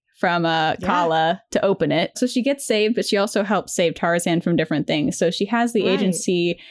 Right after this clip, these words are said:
Speaker 1: and the gumption, I <laughs> guess would be
Speaker 2: Yeah,
Speaker 1: the word,
Speaker 2: yeah.
Speaker 1: to do whatever she can, even if she's not a physically strong character. So I think that's
Speaker 2: Right.
Speaker 1: also a great side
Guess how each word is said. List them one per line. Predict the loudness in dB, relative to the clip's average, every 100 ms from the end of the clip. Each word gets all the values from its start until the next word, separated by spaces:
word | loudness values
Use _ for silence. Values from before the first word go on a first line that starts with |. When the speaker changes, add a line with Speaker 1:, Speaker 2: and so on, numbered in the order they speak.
| -20 -6
Speaker 1:
and | 0 0 0
the | 0 0 2 0 -2 -6 _ -16 -4
gumption, | 0 2 0 0 2 2 0 -4 -2
I | 0
<laughs> | 0
guess | 0 -2 0
would | -2 2
be |
Speaker 2:
Yeah, | 2 2
Speaker 1:
the | 2
word, | 2 2
Speaker 2:
yeah. | 2 2 0 -4
Speaker 1:
to | 2 4 4 2 -2 -10 -4
do | 0 2
whatever | 2 0 0 2 0
she | 0 -2
can, | 0 2 2 2 2 0 0 -4 -14 -12 -2
even | 0 2 2
if | 0
she's | 0 -2 2
not | 2 2 2 0 -2 -4 _ _ -4
a | 0 0
physically | -2 -2 0 0 0 0 0
strong | -2 -2 0 2 2 0 -2 _ _ _ -14
character. | -2 0 0 -2 -2 0 0 -4 -12 -16
So | -2 0
I |
think | 2 2
that's | 0 0
Speaker 2:
Right. |
Speaker 1:
also | -2 0 2
a | 2
great | 2 0 0 -2 _ -10
side | -4 -2 0 0 0 -2